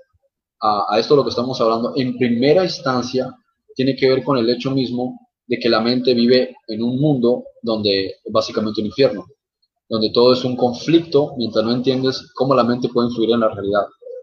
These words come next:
Entonces, todos estos, mm, ¿cómo se dice? Todas estas distorsiones de la conciencia por causa del ego crean en nuestra vida diferentes escenarios infernales que nosotros estamos viviendo, dificultades, problemas, enfermedades, bla, bla, bla, bla,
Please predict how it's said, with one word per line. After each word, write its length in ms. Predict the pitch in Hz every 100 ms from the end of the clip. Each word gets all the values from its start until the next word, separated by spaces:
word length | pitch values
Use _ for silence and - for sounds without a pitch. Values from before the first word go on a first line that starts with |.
| - _
Entonces, 720 | 110 107 123 147 147 156 _ _ _ _ _ - - _ - _
todos 380 | 147 156 160 165
estos, 440 | 156 - 156 147 - _ _ -
mm, 360 | 113 107 104
¿cómo 220 | 104 120 131
se 120 | 117
dice? 400 | 117 117 117 - -
Todas 200 | - 147
estas 280 | 151 160 143
distorsiones 800 | 165 165 - 127 123 - 139 143
de 80 | 139
la 120 | 117
conciencia 520 | 117 107 123 113 123
por 140 | 120 110
causa 280 | 104 101 110
del 140 | 104
ego 240 | 92 104 - _ _ _ _ _ _
crean 320 | 139 151 147
en 80 | 131
nuestra 260 | 117 - 110
vida 360 | 113 110 101 - -
diferentes 560 | 117 110 117 131 147
escenarios 480 | 139 117 110 117 123 131
infernales 680 | 113 107 104 107 104 110
que 100 | -
nosotros 300 | 107 107 120
estamos 240 | 120 117 110
viviendo, 340 | 107 104 107
dificultades, 640 | 104 - 98 117 120 131 -
problemas, 420 | 101 104 117 123
enfermedades, 600 | 107 - 98 104 120 127
bla, 100 | 123
bla, 120 | 120 117
bla, 220 | 120 120
bla, 180 | 117 -